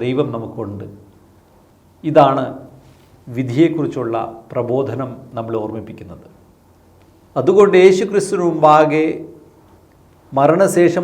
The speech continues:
ഒരു വ്യക്തിയുടെ ജീവിതം മുഴുവൻ തുറക്കപ്പെടുമ്പോൾ അതുകൊണ്ട് മാത്രം നീതി നിർവഹണം പൂർണ്ണമായിട്ടില്ല. സകല ജനതകളുടെ മുമ്പാകെ, സകല മനുഷ്യരുടെ മുമ്പാകെ ദൈവം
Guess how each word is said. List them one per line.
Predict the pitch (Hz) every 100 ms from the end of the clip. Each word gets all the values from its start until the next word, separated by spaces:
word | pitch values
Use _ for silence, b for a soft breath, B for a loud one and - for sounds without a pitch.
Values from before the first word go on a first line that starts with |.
| 165
ഒരു | 156
വ്യക്തിയുടെ | 151 156 175 156 127
ജീവിതം | 147 147 147
മുഴുവൻ | 143 143 147 147 151 - - 135
തുറക്കപ്പെടുമ്പോൾ | 139 - 175 131 123 113 107 101 - - - _ _ _ _ _ _ _ _ - 131
അതുകൊണ്ട് | 156 180 170 170 165 139
മാത്രം | 135 - 143 127 113 - - _ _ - 131
നീതി | 143 156 165 147
നിർവഹണം | 139 143 123 143 135 -
പൂർണ്ണമായിട്ടില്ല. | 131 123 120 110 104 101 85 - - _ _ _ _ _ _ _ _ - -
സകല | 156 160 196 202 214 - - - - _ _ 110 120
ജനതകളുടെ | 170 190 196 185 175 175 156
മുമ്പാകെ, | 135 120 117 104 107 - - 170
സകല | 175 214 214 175
മനുഷ്യരുടെ | 175 175 175 156 147
മുമ്പാകെ | 120 117 110 98 101 101 - _ _ _ _ - 123
ദൈവം | 147 165 160